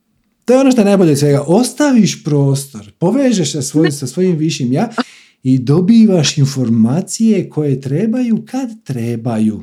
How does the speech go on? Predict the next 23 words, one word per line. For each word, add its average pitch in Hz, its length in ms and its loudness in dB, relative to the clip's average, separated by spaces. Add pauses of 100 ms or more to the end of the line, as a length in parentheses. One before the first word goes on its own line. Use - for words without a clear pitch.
(160)
I 120 80 -14
meni 220 260 0
i 139 40 -2
drugima. 101 520 -8 (380)
U 202 100 2
trenutku 202 560 0
kad 151 260 -8
trebaju. 139 300 0 (640)
Potpuno 214 720 2
je 139 420 -2
obrnuto 127 680 -2
od 131 120 -4
onog 156 180 0
što 117 100 -6
su 127 100 -6
nas 110 200 -6
učili. 107 360 -10
Red, 175 300 -2
rad, 170 220 0
disciplina, 151 600 0
učenje, 143 1000 0
škola, 160 600 0
ocjene, 139 1040 0